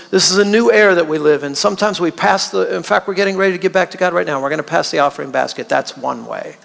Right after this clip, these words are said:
to give back. You'll see up here on the screen in just a moment that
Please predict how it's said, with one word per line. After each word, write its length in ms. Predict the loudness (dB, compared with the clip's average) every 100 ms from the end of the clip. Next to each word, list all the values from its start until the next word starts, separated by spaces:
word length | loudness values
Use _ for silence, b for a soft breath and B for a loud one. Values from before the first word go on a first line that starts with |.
| b b b _ -12
to 100 | -4
give 220 | -2 0
back. 360 | 0 0 -4 -12 B B
You'll 120 | -2
see 200 | 0 4
up 140 | 2 2
here 180 | 0 0
on 140 | 0
the 80 | -4
screen 320 | -4 -2 -2
in 60 | -2
just 200 | -4 -2
a 40 |
moment 460 | 0 0 -2 -4 0
that 240 | 0 -2